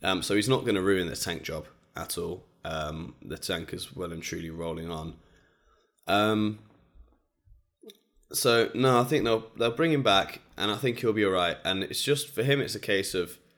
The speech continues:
establishing himself in, because he's kind of the leader of that team. When you look at the roster and you look at the other players, he's kind of the most talented out of them all.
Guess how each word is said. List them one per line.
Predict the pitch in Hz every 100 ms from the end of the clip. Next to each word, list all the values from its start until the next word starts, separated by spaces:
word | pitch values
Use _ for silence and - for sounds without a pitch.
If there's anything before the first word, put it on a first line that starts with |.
| - - _ _ _ _ _ _ _ _ 110
establishing | - 117 110 104 - 104
himself | 98 95 104 92 92 -
in, | - 98 90
because | 110 - 120
he's | 143 139
kind | - 147 151
of | 120
the |
leader | 107 110 98
of | 92
that | 92 -
team. | 92 76 - _ -
When | 95
you | 101
look | 107
at | 92
the |
roster | 92 95 - - 76 - _ - _ _ _ - -
and | 92 87
you | 92
look | 98
at | -
the | 90
other | 92
players, | 78 90 85 82 -
he's | - 101 87
kind | 107 95
of | 90
the |
most | 90 78 -
talented | 104 90 90 85 85
out | 80 78
of | - -
them | 82 80
all. | 80 80 -